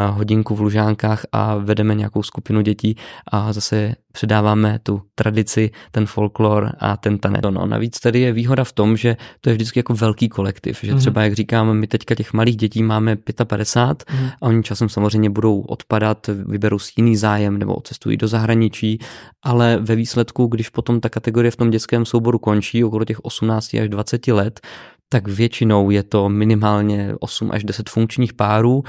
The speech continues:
Speaker 1: to znamená třeba skupina okolo dvaceti až třiceti lidí, plus ještě muzika, která se k
Speaker 2: Mhm.
Speaker 1: tomu integruje, kteří mají spolu spoustu zážitků, kteří jsou spolu třeba od šesti,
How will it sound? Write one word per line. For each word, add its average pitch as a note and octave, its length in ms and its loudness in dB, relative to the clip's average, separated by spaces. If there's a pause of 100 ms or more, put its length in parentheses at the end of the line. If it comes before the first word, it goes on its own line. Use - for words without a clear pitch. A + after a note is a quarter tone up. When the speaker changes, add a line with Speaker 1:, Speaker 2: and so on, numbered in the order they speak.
(240)
Speaker 1:
to - 120 -4
znamená G#2 340 0
třeba G2+ 260 -6
skupina G#2 640 -2
okolo G#2 560 0 (220)
dvaceti G#2+ 540 -4
až - 120 -4
třiceti - 400 -4
lidí, A#2+ 340 4 (300)
plus A2+ 240 2
ještě G#2+ 240 -2
muzika, A2 500 0
která A2+ 300 -2
se A#2+ 100 0
k A#2+ 40 2
Speaker 2:
Mhm. A#2 60 -4
Speaker 1:
tomu A2+ 160 2
integruje, A#2+ 580 0 (280)
kteří B2 380 2
mají A#2+ 220 4
spolu A#2+ 320 2
spoustu B2 400 -2
zážitků, A2+ 640 0 (240)
kteří A#2 260 0
jsou A#2 120 2
spolu A#2 340 0
třeba A2+ 400 0
od G#2+ 120 -6 (640)
šesti, - 580 -2